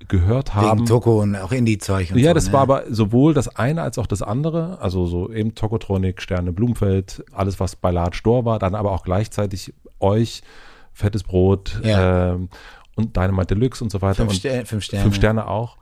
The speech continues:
Speaker 1: Und das Interessante war, also das wirklich alles, was wir gehört haben, kam daher. Dann war für uns das Tolle, wenn wir auf einem Konzert waren in Hamburg, dann spielten dann Fettes Brot und Tokotronik zusammen. Es
Speaker 2: Ja,
Speaker 1: war zu
Speaker 2: ja,
Speaker 1: schön, um wahr
Speaker 2: ja,
Speaker 1: zu sein
Speaker 2: ja, ja.
Speaker 1: eigentlich, obwohl diese beiden Sachen ja immer sehr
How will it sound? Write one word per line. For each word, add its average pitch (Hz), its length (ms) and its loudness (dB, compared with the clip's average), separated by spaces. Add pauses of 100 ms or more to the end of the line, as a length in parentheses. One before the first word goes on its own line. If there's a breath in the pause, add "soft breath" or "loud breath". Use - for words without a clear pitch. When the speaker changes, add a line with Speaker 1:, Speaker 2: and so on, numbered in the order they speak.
(460 soft breath)
Speaker 1:
Und 104 160 2
das 117 100 0
Interessante 120 640 0
war, 123 420 -2
also 101 140 2
das 110 160 0
wirklich 104 320 -2
alles, 147 260 0
was 120 100 -4
wir 127 80 0
gehört 117 200 0
haben, 113 120 0
kam 107 280 -4
daher. 101 480 -2 (320 soft breath)
Dann 95 160 0
war 107 100 4
für 113 120 2
uns 135 200 2
das 110 140 -4
Tolle, 120 320 2
wenn 107 140 0
wir 107 80 0
auf 101 100 -4
einem 101 100 -4
Konzert 101 500 -2
waren 110 240 2
in 90 200 -4
Hamburg, 120 440 0
dann 95 160 -2
spielten 110 400 0
dann 101 120 0
Fettes 117 320 -4
Brot 117 320 2
und 139 200 0
Tokotronik 113 560 2
zusammen. 107 260 0
Es 98 60 2
Speaker 2:
Ja, 131 180 4
Speaker 1:
war 110 100 0
zu - 120 -2
Speaker 2:
ja, 135 60 6 (180)
Speaker 1:
schön, 117 100 4
um 110 40 6
wahr 107 180 4
Speaker 2:
ja, 104 60 0
Speaker 1:
zu 120 100 2
sein 87 260 2
Speaker 2:
ja, 87 100 0
ja. 104 100 2
Speaker 1:
eigentlich, 110 240 0
obwohl 117 260 4
diese 113 200 2
beiden 107 320 2
Sachen 107 220 2
ja 117 60 0
immer 101 200 2
sehr 101 240 2